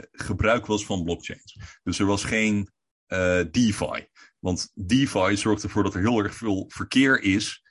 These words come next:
en heel veel behoefte aan Ethereum om Ethereum meer waard te laten worden. Er waren geen N F T's, waardoor er ook weer heel veel gas fees nodig zijn om al die transacties uit te voeren. Er was geen gaming, waardoor er ook weer heel veel, eh,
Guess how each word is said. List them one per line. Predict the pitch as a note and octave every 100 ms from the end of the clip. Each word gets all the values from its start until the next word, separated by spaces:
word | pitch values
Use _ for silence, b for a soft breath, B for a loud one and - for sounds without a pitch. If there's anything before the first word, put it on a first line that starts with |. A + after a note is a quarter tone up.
| _
en | F#2
heel | G#2 A2
veel | G#2
behoefte | F2+ A2 C#3
aan | G2
Ethereum | F#2+ - B2 G2+ F2+ A2+
om | - G2
Ethereum | G2 A2 G2 F#2
meer | F#2+ F#2+
waard | G#2 -
te |
laten | E2+ - -
worden. | - F2+
Er |
waren | F2+ F#2+
geen | F#2+ F#2
N | F#2
F |
T's, | - G#2 E2+
waardoor | - F2 F2+
er |
ook | G2 G#2
weer | G2+
heel | F2 A2+
veel | G#2 G2+ F#2+
gas | A#2+ -
fees | G#2+ F#2
nodig | G2+ G#2+ G2+
zijn | E2 F2 G#2 B B
om | -
al | F#2
die | G2
transacties | G2+ G2 A2 A2 -
uit | D#2+ D2
te | F2
voeren. | E2 F2
Er | F#2
was | F#2+
geen | G#2+ F2+ E2+
gaming, | G#2+ A#2+ F#2 C#2+ - b b b b
waardoor | - F#2+
er | G2
ook | G#2+
weer | G2+ F2
heel | F#2+ G#2 B2+
veel, | C3+ A2+ G2 -
eh, | F#2 F#2 F2+